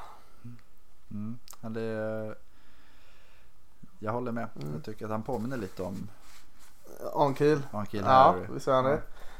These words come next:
Speaker 1: Ja.
Speaker 2: Eh, plug and play där.
Speaker 1: Mm.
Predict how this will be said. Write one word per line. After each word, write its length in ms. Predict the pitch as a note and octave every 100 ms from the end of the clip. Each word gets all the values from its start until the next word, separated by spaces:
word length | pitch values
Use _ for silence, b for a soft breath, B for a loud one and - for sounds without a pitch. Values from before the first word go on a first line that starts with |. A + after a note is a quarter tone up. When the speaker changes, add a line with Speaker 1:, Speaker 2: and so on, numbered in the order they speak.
| B -
Speaker 1:
Ja. 80 | C#3
Speaker 2:
Eh, 480 | C3 B2 A#2 A#2
plug 340 | A#2 D#3 C3+ B2+
and 140 | C3
play 280 | C3 A#2+ B2
där. 200 | C3 F#2 B2+ - - - B2+ B B -
Speaker 1:
Mm. 260 | G#2 G2+